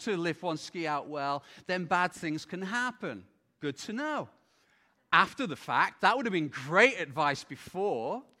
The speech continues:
So Sarah and Tracy, I believe that Tracy was just in front of Sarah, uh, were going down and they hit, uh, you know those beautiful spring kind of, or, not, or warmer days where the snow melts just a little bit and then later on in the afternoon it freezes again?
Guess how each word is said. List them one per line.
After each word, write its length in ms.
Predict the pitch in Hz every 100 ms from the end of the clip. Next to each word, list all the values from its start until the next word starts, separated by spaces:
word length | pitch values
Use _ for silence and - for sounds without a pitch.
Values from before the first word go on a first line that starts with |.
| _ - - -
So 180 | - 208
Sarah 480 | 175 - 196 208 214
and 100 | 220
Tracy, 560 | - 165 156 - 190 190
I 60 |
believe 400 | 151 160 165 151
that 180 | 156 151
Tracy 380 | - 160 160 165
was 100 | 143
just 260 | 165 143
in 80 | 139
front 320 | 131 180 190
of 80 | 143
Sarah, 520 | - - 131 127 143 185 - - 151
uh, 180 | 151 147
were 100 | 143
going 340 | 156 160 156
down 360 | 160 160 160 165
and 160 | 147 147
they 120 | 147
hit, 380 | 135 - 208 202 160
uh, 40 |
you 180 | 151 175
know 160 | 202
those 160 | 208 196
beautiful 500 | - 180 180 170 180
spring 640 | - - - 165 170 170
kind 240 | 160 165 160
of, 140 | 147 - -
or, 120 | 170 180
not, 180 | 196 180
or 180 | 175
warmer 380 | 156 170 185 185
days 440 | 147 156 156 160 -
where 120 | 139
the 80 | 135
snow 360 | - 175 165
melts 360 | 147 151 160 -
just 320 | - 170 -
a 40 |
little 220 | 147 147 156
bit 160 | 190
and 100 | 143
then 140 | 143 135
later 240 | 143 143
on 140 | 147 139
in 80 |
the 60 | 135
afternoon 500 | 139 139 147 139 143
it 80 | 131
freezes 560 | - 147 151 151 160
again? 380 | 170 165 208 240